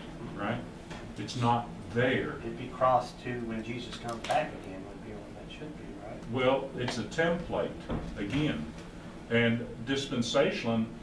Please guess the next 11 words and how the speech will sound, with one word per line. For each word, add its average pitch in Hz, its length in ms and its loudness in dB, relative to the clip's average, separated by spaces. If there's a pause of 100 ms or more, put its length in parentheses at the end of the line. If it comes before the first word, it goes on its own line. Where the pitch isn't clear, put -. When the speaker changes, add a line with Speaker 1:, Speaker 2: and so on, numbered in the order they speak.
(300)
Speaker 1:
dispensationalism 123 1700 4
has 123 340 6
this 117 260 2
template 120 720 4 (540)
that 120 160 6
also 120 600 4 (420)
involves 110 800 4 (300)
pre, 117 440 4 (460)
what's - 180 0
called 107 440 4
premillennialism. 104 1040 0